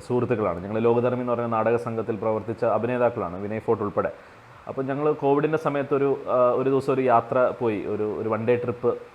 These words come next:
പോയപ്പോൾ വിനയാണ് എൻ്റെ അടുത്ത് പറഞ്ഞത്, ആ, ആനന്ദേ, ഏ, ഈ എൻ്റെ സുഹൃത്തുക്കളാണ് ഇവരെല്ലാം, ഇവരെല്ലാം നാടകക്കാരാണ്, ഇവരെല്ലാവരും, ആ, ആ, ഡെയിലി വേജസിന് ജോലി ചെയ്യുന്ന, ആ, ആൾക്കാരാണ് കൂടുതലും. ആ, ഒരാൾ പെയിൻറ്റിങ് പണിക്ക് പോകുന്ന ഒരാളാണ്, ഒരാൾ ഒരു ഓട്ടോറിക്ഷ ഡ്രൈവറാണ്,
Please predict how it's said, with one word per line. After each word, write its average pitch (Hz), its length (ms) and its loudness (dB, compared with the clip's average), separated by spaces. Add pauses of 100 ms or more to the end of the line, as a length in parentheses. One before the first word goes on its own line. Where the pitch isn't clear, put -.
(140)
പോയപ്പോൾ 117 680 -2
വിനയാണ് 123 480 -2
എൻ്റെ 120 120 -2
അടുത്ത് 113 160 -2
പറഞ്ഞത്, 107 420 -2 (440)
ആ, 110 480 -6 (100)
ആനന്ദേ, 120 440 0 (200)
ഏ, 123 140 -4
ഈ 120 140 -6
എൻ്റെ 135 280 -2
സുഹൃത്തുക്കളാണ് 127 640 0
ഇവരെല്ലാം, 104 340 0
ഇവരെല്ലാം 117 440 0
നാടകക്കാരാണ്, 110 720 2
ഇവരെല്ലാവരും, 113 640 0 (340)
ആ, 120 60 -2
ആ, 123 520 0 (280)
ഡെയിലി 147 280 6
വേജസിന് 139 440 2
ജോലി 123 280 2
ചെയ്യുന്ന, 113 300 0
ആ, 104 640 -4
ആൾക്കാരാണ് 113 560 2
കൂടുതലും. 120 500 0 (180)
ആ, 107 160 0
ഒരാൾ 110 340 4
പെയിൻറ്റിങ് 110 400 -2
പണിക്ക് 113 220 -4
പോകുന്ന 107 240 -4
ഒരാളാണ്, 107 440 0 (140)
ഒരാൾ 107 320 0
ഒരു 107 220 0
ഓട്ടോറിക്ഷ 107 380 -2
ഡ്രൈവറാണ്, 107 580 0